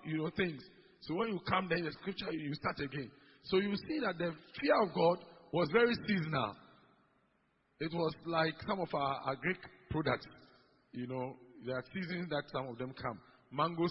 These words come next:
come at certain times. Bananas come at certain times. And for many people, the fear of God is very seasonal. If I'm in church,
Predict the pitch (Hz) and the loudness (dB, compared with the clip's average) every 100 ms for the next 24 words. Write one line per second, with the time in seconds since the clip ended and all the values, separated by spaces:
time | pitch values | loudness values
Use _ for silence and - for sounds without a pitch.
0 | - 151 127 110 143 143 143 131 117 101 | 0 -4 -2 -4 -4 -4 -2 -2 -2 -6
1 | - - - _ - 135 151 170 175 175 | -16 -20 -20 _ -4 -2 0 0 0 -2
2 | - 160 151 113 139 147 147 127 120 104 | -2 -6 -4 -4 -4 -4 -2 0 0 -4
3 | - - - 139 156 180 175 262 302 311 | -16 -20 -6 -4 -4 -4 2 4 4 2
4 | 240 - 127 127 - - - 151 - 240 | 0 -2 -4 -4 -8 -20 -4 -2 0 2
5 | 247 165 131 123 135 - - - 160 143 | 2 2 0 -2 -2 -6 -16 -2 0 4
6 | 208 214 208 202 156 135 104 - - - | 4 4 2 -4 -2 -4 -4 -8 -20 -20
7 | _ _ _ 190 208 180 165 160 165 - | _ _ _ -4 0 0 0 -4 -6 0
8 | 220 | 2